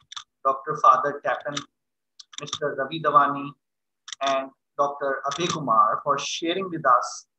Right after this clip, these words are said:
the brilliant knowledge and the intellectual understanding of the problem. I expect the same degree of participation in this forum in the long run to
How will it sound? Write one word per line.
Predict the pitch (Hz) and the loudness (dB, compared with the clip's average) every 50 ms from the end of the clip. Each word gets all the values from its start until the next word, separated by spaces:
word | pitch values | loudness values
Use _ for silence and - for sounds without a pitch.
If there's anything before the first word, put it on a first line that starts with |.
| _ _ _ _ _ - | _ _ _ _ _ -6
the | 143 143 143 - | -6 -6 -4 -6
brilliant | 156 180 190 202 220 220 214 214 202 - - - | -4 -4 -2 -2 -2 -2 -2 -4 -4 -8 -10 -6
knowledge | 147 139 135 123 120 117 117 127 - - - - _ _ _ _ _ _ _ _ _ _ _ - - - - - | 0 2 4 4 4 2 0 -6 -10 -12 -16 -18 _ _ _ _ _ _ _ _ _ _ _ -20 -18 -12 -4 0
and | 160 160 156 143 120 - _ _ _ _ _ _ _ _ - - | 0 0 0 -2 -4 -10 _ _ _ _ _ _ _ _ -10 -10
the | - | -8
intellectual | - 277 - - - - 180 180 - - - - 214 202 196 185 170 | -8 -8 -12 -12 -4 -2 -2 -2 -2 -6 -8 0 2 4 4 4 4
understanding | 151 143 143 143 - - - 147 135 120 120 117 120 131 _ _ _ _ _ - | 2 0 0 -2 -2 -2 -2 -2 -2 -2 -2 -6 -12 -14 _ _ _ _ _ -6
of | 139 131 - - - | -6 -6 -6 -6 -6
the | 123 113 113 - - - - - | -4 -2 -2 -4 -4 -8 -12 -4
problem. | - - - - - - - - - _ _ _ _ _ _ _ _ _ _ _ _ _ _ - - - - _ _ _ - - - _ _ _ _ _ _ _ _ _ _ - | -2 0 0 0 -4 -10 -12 -12 -14 _ _ _ _ _ _ _ _ _ _ _ _ _ _ -10 -10 -10 -10 _ _ _ -12 -12 -12 _ _ _ _ _ _ _ _ _ _ 6
I | 151 170 208 240 247 254 | 6 6 6 6 2 0
expect | 240 - - - - 233 233 240 240 - _ _ - | -2 -4 -6 -6 0 0 0 0 0 -6 _ _ -6
the | 170 | -6
same | - - - - 190 185 202 226 240 233 220 190 | -4 -4 -4 -4 -4 -2 0 0 2 2 0 0
degree | 170 165 160 156 165 180 180 | -2 -2 -4 -4 -6 -2 0
of | 175 165 - - - | 0 -2 0 4 6
participation | 147 135 135 135 - - - _ - 156 175 175 - 139 123 - - - _ _ 135 | 6 6 6 0 -4 -8 -14 _ -12 -14 -14 -12 -12 -14 -12 -12 -12 -14 _ _ _
in | 139 - | -20 -12
this | 156 165 - - - _ | -10 -10 -8 -10 -10 _
forum | - 147 147 147 131 107 - 107 - - _ _ _ _ _ _ _ _ _ _ - | -10 -4 -4 -2 -2 -2 -6 -6 -10 -18 _ _ _ _ _ _ _ _ _ _ -12
in | 160 160 | -10 -4
the | 151 139 | -4 -2
long | 127 123 123 127 156 - - - 131 | 0 2 4 6 6 6 6 6 2
run | 117 101 | 0 2
to | 95 - 156 156 - - _ - _ _ - - - 160 | 0 -2 -4 -4 -10 -16 _ -20 _ _ -18 -10 -8 -8